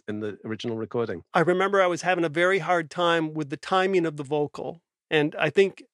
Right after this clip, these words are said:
Speaker 2: if I listen to it now, I'll probably, I'll, I'll have to give it a listen, and I'll know that I did it wrong. I came in at the wrong point, and we, it was, "Stop, no, that's not right, stop, no, that's not right." You know, my drummer was making him crazy.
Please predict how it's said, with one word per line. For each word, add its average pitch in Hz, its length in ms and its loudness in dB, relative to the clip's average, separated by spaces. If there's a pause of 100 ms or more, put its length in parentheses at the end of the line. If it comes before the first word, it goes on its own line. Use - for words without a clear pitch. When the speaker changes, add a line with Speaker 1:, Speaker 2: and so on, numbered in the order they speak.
(140)
Speaker 2:
if 175 180 2
I 165 160 6
listen 170 540 -6
to 175 160 0
it 165 100 -2
now, 160 320 2
I'll 139 120 0
probably, 143 680 -2 (140)
I'll, 147 140 2
I'll 139 160 -4
have 147 180 -4
to 151 80 -6
give 147 180 -2
it 147 80 -4
a 143 40 -8
listen, 151 500 -2
and 151 140 -2
I'll 151 160 2
know 170 300 2
that 151 160 -4
I 143 120 0
did 135 220 -8
it 135 160 -8
wrong. 135 480 -10 (640)
I 165 80 2
came 185 320 4
in 175 100 2
at 156 80 -2
the 160 80 -2
wrong 151 340 2
point, 156 420 -2
and 147 200 -4
we, 151 200 -2
it 165 80 -2
was, 147 160 -10
"Stop, 185 460 2
no, 180 320 0
that's 156 260 0
not 147 220 -2
right, 185 340 2
stop, 170 400 0
no, 147 320 -2
that's 127 260 -6
not 135 160 -8
right." 143 100 -6
You 135 60 -4
know, 131 80 -8
my 120 120 -10
drummer 127 340 -6
was 135 220 -10
making 135 260 -2
him 123 80 -10
crazy. 131 640 -2